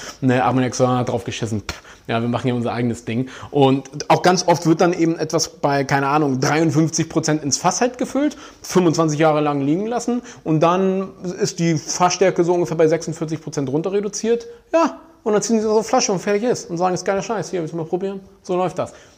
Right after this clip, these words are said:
Ganz, gra-, ganz, ganz große Liebe. Armagnac ist der Knaller, wie du wahrscheinlich schon merkst. Muss dir unbedingt reinziehen.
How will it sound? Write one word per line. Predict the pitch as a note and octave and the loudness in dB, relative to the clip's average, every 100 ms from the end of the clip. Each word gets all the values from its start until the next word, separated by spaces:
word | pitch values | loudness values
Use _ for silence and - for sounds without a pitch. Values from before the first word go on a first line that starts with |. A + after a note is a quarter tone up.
| _ | _
Ganz, | D#3+ E3+ E3 | 2 2 0
gra-, | - F3+ F3 | 0 0 4
ganz, | F3+ G#3 G#3 | 2 2 2
ganz | F3+ F3+ | 2 2
große | E3+ E3+ D#3+ | 0 2 2
Liebe. | D#3 C#3+ A#2 - - - | 2 2 0 -4 -16 -6
Armagnac | - D#3 D3+ | 0 2 0
ist | D3 - | -2 -4
der | C#3+ | -6
Knaller, | D3 C#3+ B2 - _ | -4 -4 -4 -8 _
wie | C3+ | 2
du | D#3 | 2
wahrscheinlich | C#3+ C3 C#3 | 2 0 -4
schon | C3 C3+ | -4 -4
merkst. | C3 - - - | -4 -8 -16 -2
Muss | D#3+ | 2
dir | D#3+ | 2
unbedingt | F#3 F3 E3 | 4 2 0
reinziehen. | E3+ G3 G#3 G3+ G3+ | -2 -2 0 -2 -4